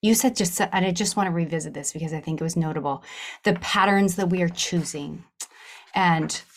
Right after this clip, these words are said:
I don't know why I wanna revisit that, but I just think that so often it's literal <laughs> choices we're making that we think we want.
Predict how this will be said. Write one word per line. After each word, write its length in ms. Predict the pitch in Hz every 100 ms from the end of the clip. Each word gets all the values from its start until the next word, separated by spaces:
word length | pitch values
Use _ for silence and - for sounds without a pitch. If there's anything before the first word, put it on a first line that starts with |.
| - _ -
I 80 | 202
don't 100 | 214
know 140 | 202
why 180 | 196 196
I 60 | 196
wanna 220 | 196 185
revisit 420 | 180 170 175 190
that, 220 | 202 185
but 100 | 190
I 80 | 185
just 380 | 180 196 - -
think 360 | 202 185 175 - _ _ _ -
that 380 | 175 185 - - -
so 680 | - - 214 196 185 - - _ _ _ -
often 960 | 180 180 175 - - 180 170 160 160 165 _ _ _ _ _ _ _ _ _
it's 320 | 190 175 -
literal 600 | 202 196 220 214 214 208
<laughs> 140 | 202 -
choices 600 | 196 170 - 165 151 -
we're 160 | 190 175
making 680 | 165 170 170 170 160 156 - - - - _ _
that 160 | 190 180
we 160 | 180 175
think 680 | - - - 262 214 175 -
we 180 | 180 170
want. 720 | 156 180 143 127 - - -